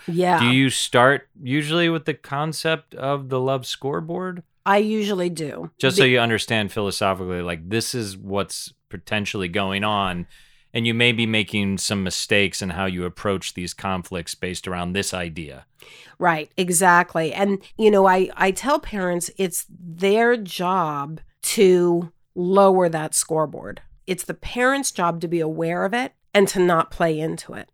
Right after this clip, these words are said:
Speaker 1: So the way that they need to do that, first of all, is by practicing late intervention.
Speaker 2: Yeah, and you mentioned in the book the point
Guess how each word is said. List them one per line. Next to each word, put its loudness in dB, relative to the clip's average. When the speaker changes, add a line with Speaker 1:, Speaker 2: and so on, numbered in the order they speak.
Speaker 1:
So 10
the 4
way 8
that 0
they 6
need 6
to -8
do -2
that, -8
first 4
of -6
all, -2
is -2
by 0
practicing 0
late 2
intervention. -2
Speaker 2:
Yeah, 8
and 4
you 2
mentioned 0
in 2
the 0
book 4
the 2
point -2